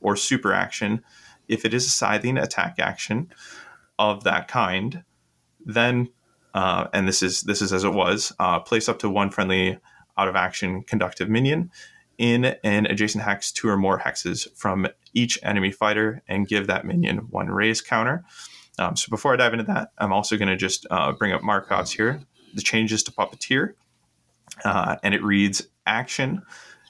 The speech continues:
This fighter and a friendly Regulus can make, or sorry, can each make one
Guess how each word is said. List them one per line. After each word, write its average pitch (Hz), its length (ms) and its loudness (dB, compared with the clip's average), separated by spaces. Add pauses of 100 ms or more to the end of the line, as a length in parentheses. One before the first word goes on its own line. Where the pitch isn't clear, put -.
This 123 360 2
fighter 120 560 0 (180)
and 110 440 4
a - 60 -4
friendly 120 360 2
Regulus 98 500 2
can 101 280 2
make, 98 400 0 (520)
or 104 120 2
sorry, - 260 0
can - 240 -2
each - 300 0
make 95 320 2
one 104 640 0